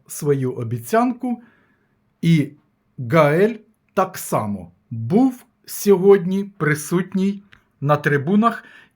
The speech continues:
і вболівав за дружину, е, за її гру у фіналі проти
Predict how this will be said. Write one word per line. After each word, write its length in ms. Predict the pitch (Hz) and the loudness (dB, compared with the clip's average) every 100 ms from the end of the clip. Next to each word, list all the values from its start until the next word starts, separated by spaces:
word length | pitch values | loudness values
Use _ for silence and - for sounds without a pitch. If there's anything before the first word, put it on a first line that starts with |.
| - | -2
і 220 | 208 247 - | 0 -2 -6
вболівав 800 | 127 117 147 143 135 147 196 196 - | -12 -4 0 0 0 2 0 -2 -12
за 220 | 123 139 | -6 -4
дружину, 680 | 131 127 123 113 127 147 208 - - - - - - | -2 -2 -4 -4 -2 -2 -6 -8 -20 -20 -20 -20 -10
е, 280 | 120 117 117 | -6 -2 -2
за 440 | 117 139 175 160 - | -2 2 2 2 -4
її 600 | 120 151 139 139 127 107 - _ _ _ _ | -8 -6 -4 -4 -4 -6 -14 _ _ _ _
гру 480 | 139 160 165 123 101 - | -2 0 0 -4 -8 -4
у 120 | 170 | -4
фіналі 640 | 170 156 139 165 208 240 - _ _ _ | -2 -2 0 0 -2 -4 -8 _ _ _
проти 540 | - 160 202 196 185 | -4 2 2 2 -2